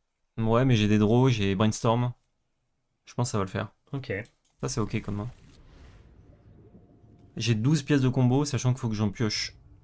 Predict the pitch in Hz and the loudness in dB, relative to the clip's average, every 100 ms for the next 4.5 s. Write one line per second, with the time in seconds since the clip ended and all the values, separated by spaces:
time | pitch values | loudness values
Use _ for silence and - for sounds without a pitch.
0 | - 131 117 110 117 120 117 - 165 120 | 0 4 4 2 0 -2 -2 2 4 4
1 | 113 135 143 160 139 135 127 147 180 139 | 6 4 4 4 4 0 0 2 2 0
2 | 110 110 107 110 104 143 156 - 127 131 | 0 0 0 -2 -2 0 -2 -4 -6 -4
3 | 127 135 131 113 110 107 110 104 107 110 | 0 0 0 0 -2 -2 -4 -4 -2 -2
4 | 110 101 92 147 | -4 -6 -8 -8